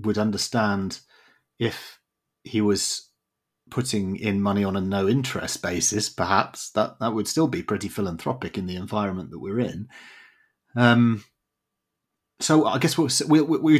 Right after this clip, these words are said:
we don't know. We'll, we'll see. We'll see where, where it comes to down the line. But, uh,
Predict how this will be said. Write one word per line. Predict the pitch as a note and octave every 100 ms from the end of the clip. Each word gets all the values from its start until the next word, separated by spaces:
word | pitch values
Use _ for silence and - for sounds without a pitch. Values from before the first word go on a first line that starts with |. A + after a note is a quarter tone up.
| D3+
we | D#3
don't | D3+ C3+
know. | A2+ G2+
We'll, | A2 - F2
we'll | - A#2+
see. | - B2 G2+
We'll | F#2+ G2+
see | A#2
where, | G2+ G2+ G#2
where | A#2 G#2+
it | G#2+
comes | B2 A2
to | A2
down | A2 G#2+
the | A#2
line. | C3 F#2
But, | F#2+ G#2 - _ - - - - - _ -
uh, | B2 A2+